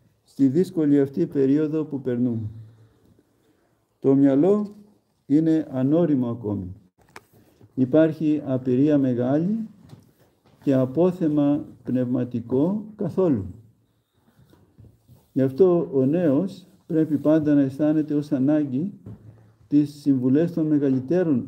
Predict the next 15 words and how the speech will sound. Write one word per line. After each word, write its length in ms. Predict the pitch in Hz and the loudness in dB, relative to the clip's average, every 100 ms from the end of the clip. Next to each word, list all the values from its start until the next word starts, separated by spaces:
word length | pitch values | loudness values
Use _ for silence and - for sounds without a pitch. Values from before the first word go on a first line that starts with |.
| - | -10
σε 160 | - 123 | -8 -8
αυτή 240 | 120 143 | 0 0
την 160 | 139 113 | 0 0
κρίσιμη 420 | 131 135 131 127 | 0 0 0 0
ηλικία, 500 | 120 117 170 185 202 - - _ _ _ _ | 0 -2 -4 -4 -6 -12 -20 _ _ _ _
για 160 | - 135 | 0 2
να 100 | 135 | 4
μην 180 | 143 151 | 4 2
γλιστρήσει 640 | 139 131 - 139 139 147 | 0 -2 0 0 0 -2
στο 220 | 143 - | -4 -4
γλυκό 540 | 123 117 110 113 135 143 | -4 -2 -4 0 2 2
κατήφορο 920 | 143 120 131 131 127 113 123 185 196 - _ - _ _ - | 0 -4 -2 -4 -2 -4 -2 -4 -6 -18 _ -20 _ _ -12
της 160 | 131 | -8
κοσμικής 680 | - 131 127 123 123 160 170 | -2 0 2 0 0 -6 -4
κατηφόρας, 840 | 156 131 135 135 147 113 98 - | -4 -4 -4 0 2 2 0 -10